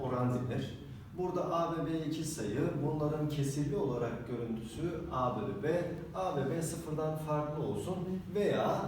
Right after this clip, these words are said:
A bölü B'yi iki nokta bölünme çizgisinin olduğu iki nokta şeklinde de gösterilebilir. Bu A'nın B'ye oranı anlamına geliyor. Aşağıda küçük bir sorumuz var. Bu soruya göre verilen ifadeden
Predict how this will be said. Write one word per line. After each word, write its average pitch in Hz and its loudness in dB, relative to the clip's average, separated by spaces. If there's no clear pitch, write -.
A 185 2
bölü 127 0
B'yi 127 4
iki 190 -2
nokta 160 0
bölünme 160 2
çizgisinin 117 -4
olduğu 143 0
iki 185 -4
nokta 143 -2
şeklinde 113 -2
de 104 -2
gösterilebilir. 107 -2
Bu 202 2
A'nın 170 2
B'ye 170 4
oranı 160 2
anlamına - 0
geliyor. - 2
Aşağıda 185 0
küçük - -6
bir 185 -4
sorumuz 175 -2
var. 139 -2
Bu 214 0
soruya 123 0
göre - 0
verilen 185 4
ifadeden 180 2